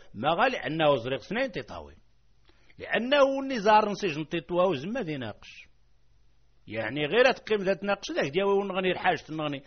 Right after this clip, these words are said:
الحديث النغني ذي الآية النغني تبدد. ومن غا خسر ذاك ي-، هاكين الحديث من تقدس. إذا انتبه. تفداني تيوذان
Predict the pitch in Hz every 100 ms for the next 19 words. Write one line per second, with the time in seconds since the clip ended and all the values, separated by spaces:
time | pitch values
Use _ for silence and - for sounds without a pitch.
0 | - - - - 226 165 202 196 190 185
1 | 165 143 - 196 233 254 330 440 427 -
2 | 104 123 143 _ _ _ _ 240 269 262
3 | 190 175 175 135 110 98 135 220 - 139
4 | 135 - - _ 123 156 190 202 185 202
5 | 208 208 233 262 - 175 123 107 98 -
6 | _ _ _ _ _ _ _ _ - 90
7 | 117 170 - 233 135 92 - _ _ _
8 | _ _ _ _ _ _ _ 196 220 220
9 | 165 214 208 202 196 170 160 190 277